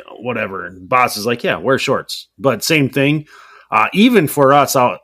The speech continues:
on, you know, on the, you know, gluing pipe together was just, you know, be, be realistic. Like, I'm not asking you to wear the shorts you might wear to your, you know,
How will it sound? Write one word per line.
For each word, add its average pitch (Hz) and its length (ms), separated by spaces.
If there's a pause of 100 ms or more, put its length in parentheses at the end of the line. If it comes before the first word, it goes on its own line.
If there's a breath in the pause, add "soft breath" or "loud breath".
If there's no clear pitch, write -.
on, 107 320 (100)
you 117 120
know, 104 100
on 107 200
the, 92 260 (100)
you 101 80
know, 92 160
gluing 110 320
pipe 123 220
together 90 500 (1000)
was 98 560
just, - 360
you 123 140
know, 82 280 (960)
be, 196 500 (600)
be 190 160
realistic. 131 640
Like, 92 240
I'm 160 140
not 165 160
asking 127 260
you 110 60
to 104 60
wear 117 240
the 104 100
shorts 117 440
you 117 100
might 104 220
wear 101 240
to 101 160
your, 90 300
you 95 120
know, 82 240